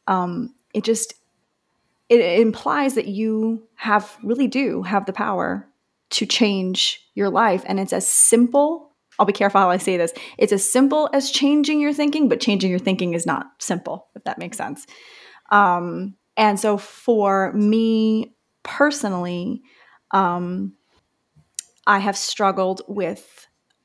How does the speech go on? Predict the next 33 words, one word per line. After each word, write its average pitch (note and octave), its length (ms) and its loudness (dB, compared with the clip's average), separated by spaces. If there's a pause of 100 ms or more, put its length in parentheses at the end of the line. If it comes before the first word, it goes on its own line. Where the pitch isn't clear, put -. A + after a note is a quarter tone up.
(140)
always B3+ 260 4
having G#3 260 -4
a G3+ 40 -4
negative F#3+ 800 -4 (460)
outlook F#3+ 320 0
on F#3 160 -8
things - 440 -12 (220)
in A3+ 120 -2
every G3+ 320 0
aspect F3+ 400 -2
of E3+ 60 -6
my F3 100 -4
life, F3+ 200 -8
not F#3 120 -4
just G#3 140 -6
health F#3+ 200 -4
and F#3 120 -6
fitness. - 460 -8 (680)
Um, F#3 500 2
and A3+ 100 4
I A3+ 40 6
wasn't C4+ 540 2
aware F#3 720 2
of F#3 200 2
my F#3+ 160 2
mindset G#3 840 2
until, F#3+ 680 -2 (200)
you A#3+ 120 0
know, G#3+ 160 0
years G#3 400 0
later, G3 460 -4
you A3+ 140 0
know F#3+ 320 -4